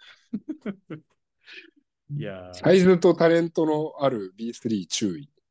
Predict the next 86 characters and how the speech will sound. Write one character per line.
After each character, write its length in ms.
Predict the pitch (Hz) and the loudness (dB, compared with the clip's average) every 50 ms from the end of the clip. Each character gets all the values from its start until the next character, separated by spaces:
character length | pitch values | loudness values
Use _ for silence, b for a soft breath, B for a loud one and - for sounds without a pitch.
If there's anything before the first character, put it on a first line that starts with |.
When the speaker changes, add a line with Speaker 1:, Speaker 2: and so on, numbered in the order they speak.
| _ _ _ - | _ _ _ -18
Speaker 1:
う 40 | |
ん。 440 | 104 95 92 87 87 85 87 90 87 87 _ _ _ _ _ _ _ _ _ _ _ _ | -18 -16 -18 -18 -20 -20 -20 -20 -20 _ _ _ _ _ _ _ _ _ _ _ _ _
Speaker 2:
う 40 | 90 | -20
ん。 180 | 87 82 82 82 | -20 -18 -18 -16
Speaker 1:
な 100 | 85 78 | -18 -18
る 80 | 80 | -20
ほ 100 | 80 78 82 95 | -20 _ _ -20
ど 60 | 113 | -20
ね。 140 | 131 151 - b b b b b b b b _ | -20 -20 -20 b b b b b b b b _
ち 80 | - | -4
な 60 | 214 240 | -4 -4
み 80 | 220 | -2
に 60 | 165 | -4
俺 180 | 156 190 262 294 | -4 -4 -4 -6
見 140 | 294 311 302 | -8 -8 -6
た 140 | - 196 165 | -4 -4 -4
試 180 | - - 120 | -4 -4 -4
合 160 | 107 104 101 | -4 -4 -4
は 120 | 95 95 95 | -6 -10 -12
ね、 80 | 95 95 | -14 -14
Speaker 2:
は 40 | 95 | -14
い。 260 | 90 87 87 98 _ _ - | -16 -18 -20 -20 _ _ -8
Speaker 1:
俺 160 | 147 156 190 | -4 -4 -4
見 80 | 226 214 | -4 -4
た 100 | 156 123 | -6 -4
試 100 | 120 113 | 0 2
合 20 | |
っ 40 | 117 110 | 4 4
て 40 | 95 | 2
こ 80 | 151 | 2
の 100 | 165 185 | -2 -6
試 160 | 180 190 208 196 | -4 -2 -2 -2
合 60 | 185 | -2
じ 80 | 175 | -4
ゃ 40 | 175 | -6
な 100 | 175 175 | -8 -8
く 80 | 170 _ | -10 _
て、 160 | _ - 117 | _ -10 -8
Speaker 2:
う 180 | 110 104 104 101 | -6 -6 -6 -8
ん。 100 | 101 _ _ _ _ _ _ _ _ _ _ _ _ _ _ _ _ | -10 _ _ _ _ _ _ _ _ _ _ _ _ _ _ _ _
Speaker 1:
仙 280 | - - 220 254 277 | -8 -6 -6 -6 -4
台 180 | 262 254 247 247 | -4 -6 -6 -6
戦 440 | 247 - 233 226 226 220 220 226 254 _ _ _ _ - | -8 -12 -12 -12 -12 -14 -14 -16 -18 _ _ _ _ -12
の 120 | 202 196 | -10 -8
印 220 | 190 185 185 190 - | -8 -8 -10 -10 -10
象 120 | 185 175 | -12 -6
か 100 | 180 160 | 0 2
な。 80 | 151 135 | 4 4
Speaker 2:
あ、 60 | 113 | 4
Speaker 1:
三 80 | 113 139 160 | 4 4 4
河 60 | 151 | 4
が、 0 | |
Speaker 2:
見 0 | |
に 60 | 131 117 | 4 2
行 40 | |
っ 20 | 143 | 0
た 60 | - | -2
ん 40 | 139 | -4
で 20 | 131 | -4
す 40 | 131 | -4
ね。 60 | 117 | -6
Speaker 1:
ま 200 | 101 92 87 90 _ _ _ | -6 -6 -10 -12 _ _ _
あ、 200 | 139 110 98 98 | -6 -4 -4 -4
は 100 | 95 107 | -4 -4
い、 40 | 107 | -6
Speaker 2:
う 60 | 95 | -4
ん。 40 | 110 | -6
Speaker 1:
良 120 | 131 135 | -8 -8
か 120 | 127 104 | -6 -8
っ 100 | 95 - | -8 -10
た 140 | _ 92 85 | _ -20 -18
試 200 | - - 101 95 | -16 -14 -14 -12
合 160 | 95 95 98 | -12 -12 -10
は、 420 | 123 175 190 180 170 127 98 87 - _ _ _ _ _ _ _ _ _ _ _ _ _ _ - | -8 -6 -4 -4 -4 -4 -6 -8 -14 _ _ _ _ _ _ _ _ _ _ _ _ _ _ -6
も 180 | 202 214 208 | -4 -2 -2
う 40 | 196 | -2
ち 120 | 202 202 | -2 -4
ょ 80 | 185 143 | -4 -4
い 80 | 117 107 | -4 -6
西 240 | 117 113 117 117 | -8 -8 -8 -8
田 120 | 104 101 95 | -8 -8 -8
選 180 | - 104 98 | -8 -12 -14
手 120 | 92 - 104 | -14 -14 -14
が 140 | 101 98 95 | -14 -14 -14
ス 100 | - - | -12 -10
タ 100 | - | -10